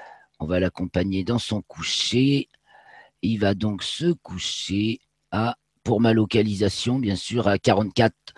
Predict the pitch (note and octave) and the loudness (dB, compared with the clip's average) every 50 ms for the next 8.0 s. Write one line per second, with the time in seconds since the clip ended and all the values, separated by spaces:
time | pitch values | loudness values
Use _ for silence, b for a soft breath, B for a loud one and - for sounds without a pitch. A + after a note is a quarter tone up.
0 | B B B B B B B - D2+ A#2+ B2 A#2+ A2 A2+ B2+ C3 B2+ A#2 - - | B B B B B B B -4 0 2 2 4 4 4 6 6 4 4 2 -2
1 | A#2 B2 - G2 A#2 A#2+ A#2+ A#2+ B2 A2 F#2+ G2+ G2+ G2 F#2+ F#2 - - - - | -2 -2 -2 0 2 4 4 4 2 2 2 0 2 2 2 0 -2 -6 -12 -10
2 | - G#2+ G#2 A#2+ C3 C#3 C#3+ D3+ - - b b b b b b b b b b | -10 -6 -2 0 2 2 2 2 0 -2 b b b b b b b b b b
3 | b b b b b b b b _ _ _ _ F3 F3+ F3+ F3 E3 - - E3 | b b b b b b b b _ _ _ _ 0 2 4 4 4 4 2 0
4 | D3 - D#3 D3+ - G3+ A3 G3+ F3 G3 F#3+ - - F3+ E3+ D#3 C#3+ D#3 E3 E3 | 0 0 0 2 4 6 6 6 6 6 4 4 4 6 6 6 6 6 4 4
5 | D3+ - - D3+ D3 B2+ - - E3 F#3+ F#3+ - D3+ C#3+ - D#3+ D3 - D#3 C#3+ | 4 2 0 -2 -2 -2 -2 -2 0 0 0 -2 -4 -6 -4 -4 -4 -4 -4 -4
6 | - - D3+ C#3 C3 C#3+ C#3+ - C#3+ C#3 C3+ C3 B2+ A#2+ - - B2 A#2+ - - | 0 2 2 2 2 2 0 0 0 0 0 0 0 0 0 -4 -6 -6 -6 -6
7 | C#3 E3 E3 - - C3 A#2+ A2+ A#2+ A#2 G#2 - A2 A#2+ B2+ C3 B2 A#2 A2+ G#2 | -8 -8 -6 -6 -4 -4 -2 -2 -2 -4 -4 -6 -8 -4 -2 0 0 0 0 -2